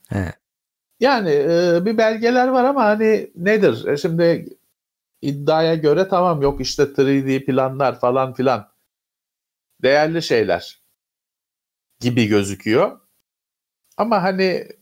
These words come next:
Speaker 2: hakikaten var mı ortada bir şey? O birazcık belirsiz ya da haber öyle.
Speaker 1: Hmm.
Speaker 2: Çok detay içermiyor.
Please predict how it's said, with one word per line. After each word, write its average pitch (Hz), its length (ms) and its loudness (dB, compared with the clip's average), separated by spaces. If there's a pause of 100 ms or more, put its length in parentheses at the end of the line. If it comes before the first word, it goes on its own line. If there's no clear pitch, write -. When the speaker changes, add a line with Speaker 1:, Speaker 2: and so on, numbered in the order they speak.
Speaker 2:
hakikaten 156 640 -4
var 175 180 0
mı 147 120 -6
ortada 101 420 0
bir 92 60 -6
şey? 233 360 -2 (120)
O 165 220 0
birazcık 143 460 0
belirsiz 135 500 0
ya 120 140 2
da 123 140 0
haber 127 560 -2 (160)
öyle. 90 460 0 (420)
Speaker 1:
Hmm. 107 320 -6 (140)
Speaker 2:
Çok - 260 -4
detay 101 280 0
içermiyor. 98 640 -2